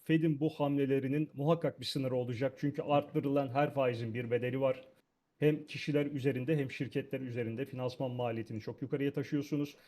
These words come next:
Bana göre bunun kırılma noktası şu olacak. Artık A B D'de resesyon verileri iyice sertleşmeye başladığı zaman Fed'in bu şekilde faiz arttırabilmesi o kadar da kolay olmayacak.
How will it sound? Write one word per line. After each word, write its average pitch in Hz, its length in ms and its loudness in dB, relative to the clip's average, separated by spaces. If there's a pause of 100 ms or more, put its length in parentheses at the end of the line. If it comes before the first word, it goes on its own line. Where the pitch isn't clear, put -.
(300)
Bana 208 200 6
göre 151 260 6
bunun 165 140 4
kırılma 165 360 4
noktası 135 340 -2
şu - 160 -2
olacak. 131 500 -2
Artık 143 360 -2
A 139 260 4
B 143 180 4
D'de 135 500 2
resesyon 139 720 -2
verileri 135 480 0
iyice 165 240 2
sertleşmeye 123 580 -2
başladığı 120 380 -2
zaman 113 300 -4 (280)
Fed'in 123 400 -6
bu 143 120 -8
şekilde 113 360 -6
faiz 127 320 2
arttırabilmesi 117 720 -2
o 113 60 -2
kadar 107 240 -2
da 110 80 -2
kolay 107 340 -4
olmayacak. 139 540 0